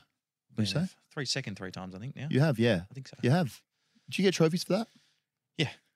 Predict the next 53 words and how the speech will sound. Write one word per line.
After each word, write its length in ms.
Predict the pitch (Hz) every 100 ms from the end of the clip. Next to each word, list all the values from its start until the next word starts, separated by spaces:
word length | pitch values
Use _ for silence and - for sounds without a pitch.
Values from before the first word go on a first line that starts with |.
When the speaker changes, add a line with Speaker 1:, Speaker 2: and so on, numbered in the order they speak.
| -
Speaker 1:
Little 160 | 101
ones. 320 | 85 76 - -
Speaker 2:
Little 200 | 131 113
ones. 260 | 92 90 - - -
Yeah, 120 | 101
just 220 | 87 95
Speaker 1:
You 40 | 107
have 80 | 98
them 120 | 104
as 80 | 98
well? 240 | 101 - _ _ _
Speaker 2:
Uh, 440 | - 104 104 98 98 98 -
yeah, 120 | 139
they're 120 | 127
at 80 | 117
home 220 | 101 107
in 60 | 101
a, 40 |
Speaker 1:
Yeah. 160 | 113 80 - _
Speaker 2:
in 80 | 98
a 20 |
box 140 | - -
Speaker 1:
Fuck, 260 | - 107
Speaker 2:
zone. 80 | 139
Speaker 1:
I 40 | 117
wish 140 | 131
I 40 |
was 100 | 87
good 100 | 71
at 80 | 73
footy. 240 | - 73 71
I 60 |
just 140 | 110 104
love 260 | 73 71
a 40 | 67
trophy, 360 | - 69 76
just 120 | 80 110
any 200 | - 82
trophy. 340 | - - - - 185 -
<laughs> 300 | - - -
Um, 540 | - 135 123 120 120 120 - - - -
peak 200 | - 147
of 40 | 151
your 80 | 143
powers, 460 | 110 101 98 90
as 40 | 92
we 100 | 92
just 160 | 87 -
said, 180 | 90
twenty 180 | 82 101
sixteen, 340 | 95 101 95 90
twenty 220 | - 85
seventeen, 480 | 76 73 73 69